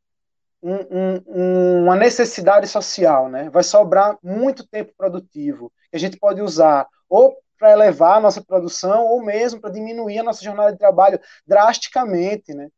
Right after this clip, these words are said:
Quem levanta muito esse, esse debate, quem tá levantando agora, inclusive, né, aproveitando, é, é, os holofotes eleitorais e tal pra divulgar essa ideia, é o pessoal do, do, a Sofia Manzano, né, do P C B e tal.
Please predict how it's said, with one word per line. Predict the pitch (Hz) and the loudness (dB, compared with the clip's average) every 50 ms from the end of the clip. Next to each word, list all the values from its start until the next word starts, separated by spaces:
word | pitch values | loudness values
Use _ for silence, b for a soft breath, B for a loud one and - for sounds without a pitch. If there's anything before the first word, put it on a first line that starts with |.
| b b b b b | b b b b b
Quem | b 269 277 | b -2 0
levanta | 262 240 185 233 240 240 233 | 2 2 2 2 0 0 -2
muito | 214 208 214 220 220 214 | -4 -4 -6 -6 -6 -8
esse, | 208 208 - - | -8 -8 -8 -8
esse | 180 170 - - | -8 -6 -2 0
debate, | 180 165 156 170 175 180 - - | 0 2 4 4 2 2 0 -6
quem | - - 190 | -20 -12 -4
tá | 185 180 | 0 4
levantando | 185 190 170 165 160 - _ 170 180 190 180 151 139 | 4 4 4 2 -2 -10 _ -10 -8 -6 -6 -4 -4
agora, | 135 135 139 151 160 175 160 160 | -4 -2 0 2 2 2 2 0
inclusive, | 151 - 151 143 135 147 180 190 165 156 | -4 -12 -16 -14 -12 -10 -10 -10 -10 -6
né, | 147 151 | -4 -4
aproveitando, | 151 - 160 156 147 156 151 _ - 151 151 156 156 151 147 139 - - - - | -4 -4 -6 -8 -8 -8 -8 _ -10 -10 -8 -6 -4 -2 -4 -4 -6 -8 -8 -4
é, | - 143 143 139 139 - | -2 -2 0 -2 -2 -4
é, | 135 135 131 131 127 127 120 117 - _ _ | -4 -4 -2 -2 -2 -2 -4 -4 -6 _ _
os | _ - | _ -2
holofotes | 147 147 151 - - 151 151 - 143 | 0 0 0 0 0 -2 -4 -2 -4
eleitorais | 151 151 151 147 156 147 143 151 151 147 | -6 -6 -6 -4 -2 0 2 2 2 0
e | 147 | -2
tal | - 147 143 139 | -2 -2 -2 0
pra | - 147 139 | 0 0 -2
divulgar | 135 147 135 156 151 147 147 147 | -2 -4 -6 -4 0 2 2 2
essa | 143 - 139 | 0 -2 -8
ideia, | 131 131 135 147 165 180 185 | -12 -6 -2 0 4 4 4
é | 175 | 4
o | 175 - | 2 0
pessoal | - 180 - 185 180 | -4 -4 -2 -2 -2
do, | 175 165 - _ _ _ _ _ - | -2 -4 -8 _ _ _ _ _ -20
do, | 156 - _ | -20 -18 _
a | - 151 | -8 -8
Sofia | 143 - - - - 180 | -8 -6 -6 -4 -2 0
Manzano, | 180 202 202 175 147 151 156 165 160 147 | 2 2 2 2 2 2 2 2 2 2
né, | 143 151 151 | 0 -2 -2
do | 147 | -4
P | - - | -6 -10
C | 139 - 156 147 | -12 -10 -10 -10
B | 139 135 143 151 | -6 -4 -4 -4
e | 156 147 | -4 -4
tal. | - 139 147 160 | -4 -4 -4 -6